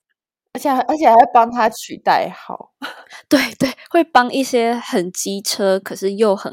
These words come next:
Speaker 2: 爱来店里的客人取代号。
Speaker 1: 嗯。
Speaker 2: 而且你知道我们更衣室蛮常会出现一个问题，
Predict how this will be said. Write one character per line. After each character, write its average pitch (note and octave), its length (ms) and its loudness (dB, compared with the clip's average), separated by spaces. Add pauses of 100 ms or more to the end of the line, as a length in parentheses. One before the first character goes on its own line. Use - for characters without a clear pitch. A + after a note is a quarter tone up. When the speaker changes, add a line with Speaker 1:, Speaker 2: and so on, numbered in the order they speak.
(100)
Speaker 2:
爱 E3 240 0 (320)
来 F3 180 -4
店 F#3+ 260 0
里 F3 120 -8
的 - 120 -8
客 A#3 220 -6
人 F3 180 -4
取 - 360 -10
代 F#3 140 -2
号。 B3+ 280 -10
Speaker 1:
嗯。 E4+ 140 -6 (1120)
Speaker 2:
而 B3 120 0
且 D4 280 -4 (180)
你 A3 160 -6
知 A#3 80 -2
道 C4+ 100 4
我 D4 60 2
们 F#3+ 160 -2
更 G3+ 220 -4
衣 G#3 160 -6
室 G#3 420 -6 (140)
蛮 G3 280 -2
常 F#3+ 300 -6
会 A#3+ 180 -2
出 A3+ 220 -6
现 G#3+ 140 -6
一 E3+ 40 -10
个 - 120 -10
问 G#3 240 -8 (120)
题， - 300 -16